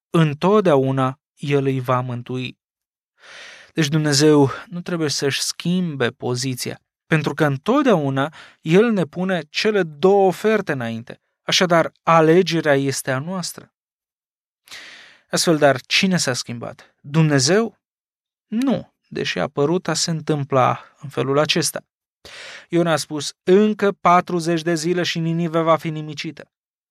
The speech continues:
Dumnezeu va nimici. Dar Dumnezeu n-a distrus cetatea.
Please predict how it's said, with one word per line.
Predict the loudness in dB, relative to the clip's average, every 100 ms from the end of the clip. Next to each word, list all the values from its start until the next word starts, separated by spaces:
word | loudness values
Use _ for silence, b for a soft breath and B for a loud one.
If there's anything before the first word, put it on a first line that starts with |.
| _
Dumnezeu | -4 2 2 6 6
va | 6 4
nimici. | 2 -2 -4 -6 -10 _ _ _ _ _ _ _ _ _ _
Dar | -2
Dumnezeu | -2 -2 -4 -4
n-a | -8
distrus | -8 -10 -10 -12
cetatea. | -12 -12 -12 -16